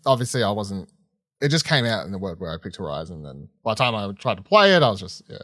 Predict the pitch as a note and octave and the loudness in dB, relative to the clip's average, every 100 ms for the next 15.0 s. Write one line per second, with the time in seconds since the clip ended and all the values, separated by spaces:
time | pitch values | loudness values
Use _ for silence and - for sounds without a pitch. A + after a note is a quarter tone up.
0 | _ _ _ _ - _ - C#3 G3 C4 | _ _ _ _ -20 _ 2 6 8 6
1 | A#3+ C#4 C#4 - F#3+ C#4+ A#3+ C#4 - - | 4 2 0 0 4 4 4 -2 -4 2
2 | E3+ D#3+ - _ - D#3+ E3 D3+ C#3+ C3+ | 4 4 0 _ -2 0 0 2 2 0
3 | B2 C#3+ G#2 G2 E3 E3+ _ _ A#2+ G#2 | -4 -6 -6 -8 -10 -14 _ _ -10 -8
4 | G#2 - G#2 A2 G#2 E2+ F#2+ F#2+ - D3+ | -8 -12 -12 -10 -8 -10 -12 -18 -18 -18
5 | E2+ E2+ D2+ - _ _ _ _ - - | -18 -16 -18 -20 _ _ _ _ -20 -20
6 | - _ D3+ F3 G#3+ A3 - E3 E3 - | -20 _ -2 4 6 6 8 8 8 4
7 | D#3 D3+ D3 F3 F#3+ G3+ E3 - D#3+ - | 2 4 4 4 4 2 0 0 -2 -4
8 | - - _ _ _ C3+ C3+ C#3 B2 B2 | -12 -14 _ _ _ 0 4 6 4 2
9 | E3 D#3+ E3+ D3 - D3 C#3 C3 C3+ B2+ | 0 4 4 4 4 6 4 4 2 2
10 | B2+ B2+ A#2 - A2+ A2+ A2 - - G2 | 2 0 -2 -4 -4 -4 -4 -8 -6 -4
11 | - F#2 - F2+ B1 A#1+ _ _ _ _ | -6 -10 -10 -10 -10 -14 _ _ _ _
12 | _ _ _ _ _ F#2+ G2 G2+ - F#3 | _ _ _ _ _ -8 -6 -4 0 2
13 | - - - _ C3 C#3 C#3 D3 - C#3 | 0 -4 -14 _ -4 -2 0 0 -2 -8
14 | C3 D3 C#3 D3 C#3+ C#3+ C#3+ C#3 C#3 | -6 -6 -2 0 0 0 0 0 -4